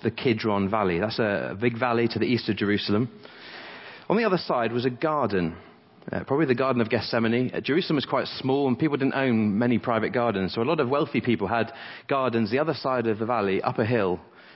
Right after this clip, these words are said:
kind of like, uh, an allotment or a garden which they could care for. And maybe Jesus and his disciples knew someone, so they headed for the place they often went to pray. They're up on the garden in Ga-, Garden of Gethsemane. And his disciples went into it.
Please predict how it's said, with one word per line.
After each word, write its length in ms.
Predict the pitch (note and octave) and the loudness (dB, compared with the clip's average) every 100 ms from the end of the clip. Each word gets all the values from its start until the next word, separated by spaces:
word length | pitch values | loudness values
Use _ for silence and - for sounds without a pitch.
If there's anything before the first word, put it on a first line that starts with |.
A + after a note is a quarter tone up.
| - | -6
kind 120 | C3+ | 0
of 60 | B2 | 2
like, 320 | A2+ G2+ - | 0 -2 -2
uh, 60 | |
an 180 | G#2+ G2+ | 0 2
allotment 480 | A2+ B2+ G2 F#2+ - | 2 0 0 -4 -2
or 220 | G2+ G2 | -2 0
a 20 | |
garden 380 | F#2+ A2 G2+ F#2 | 2 2 2 0
which 120 | - | 0
they 120 | - F#2+ | -2 0
could 120 | G2 | 0
care 240 | A#2+ G#2 - | 0 -2 0
for. 220 | F2 - - - - - | -2 -2 -8 -18 -18 -10
And 140 | - G#2+ | 0 2
maybe 240 | D#3+ C#3+ | 4 2
Jesus 280 | B2 C#3 B2 | 2 2 2
and 80 | A#2+ | 0
his 60 | |
disciples 380 | A2 B2+ A#2 G2+ | 0 -2 0 2
knew 180 | A2+ C3+ | 2 0
someone, 380 | B2 B2+ C3+ C#3 | 0 0 2 0
so 140 | B2 | 0
they 80 | A#2 | 0
headed 340 | C#3+ D3+ A2 - | 2 2 0 0
for 240 | A#2 G#2+ G#2 | 0 2 2
the 100 | A2+ | 0
place 280 | B2+ A2+ | 0 0
they 80 | A2+ | 0
often 280 | D3 - B2 | -2 0 2
went 200 | G2 - | 2 0
to 80 | - | -4
pray. 360 | C3 A2+ F#2+ G#2 - - - - - - | 0 0 0 -4 -14 -20 -20 -20 -18 -2
They're 140 | A2 | 0
up 160 | C3+ B2+ | 2 2
on 200 | A2 G#2 | 2 2
the 80 | |
garden 300 | G2+ A2 G#2+ | 2 2 2
in 160 | G2+ G#2+ | 2 2
Ga-, 240 | G#2+ G#2+ - | 2 -2 -2
Garden 240 | G#2+ G2+ | 0 0
of 60 | F#2+ | 0
Gethsemane. 540 | G2 - G#2+ F#2 F#2 - - - - | 0 0 2 2 0 -4 -18 -6 0
And 80 | |
his 180 | D3+ A#3 | 2 2
disciples 520 | G3 - D3+ A#2+ A2+ | 0 0 0 0 0
went 240 | B2 B2+ - | 2 0 0
into 280 | D3 C#3 G2+ | -2 0 2
it. 200 | F2 - | 0 -2